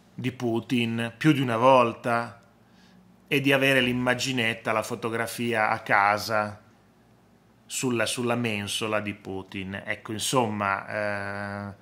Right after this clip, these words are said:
una cosa è avere rapporti come tutti i leader politici con un paese, una cosa è andare in giro in modo adolescenziale con magliette, fotografie,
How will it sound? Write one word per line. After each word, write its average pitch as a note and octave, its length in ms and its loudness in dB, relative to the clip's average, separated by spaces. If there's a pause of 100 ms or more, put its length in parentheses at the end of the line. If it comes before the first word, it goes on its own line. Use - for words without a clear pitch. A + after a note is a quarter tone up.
(540)
una D3+ 280 4
cosa E3+ 540 4
è C3+ 120 4
avere C3 340 4
rapporti B2+ 680 2
come A2+ 260 -6
tutti C3 240 -6
i A#2 60 -2
leader A#2 300 -2
politici A#2+ 680 -4
con A2 180 -8
un G#2+ 180 -8
paese, G#2+ 760 -2 (260)
una C3+ 240 -2
cosa C3+ 560 6
è A2 80 -2
andare A#2 380 0
in A2+ 100 -4
giro A#2 260 -2
in A2 100 -4
modo A2 680 -2
adolescenziale A2+ 1040 0
con G#2+ 180 -8
magliette, G#2 640 -4
fotografie, G2+ 920 -8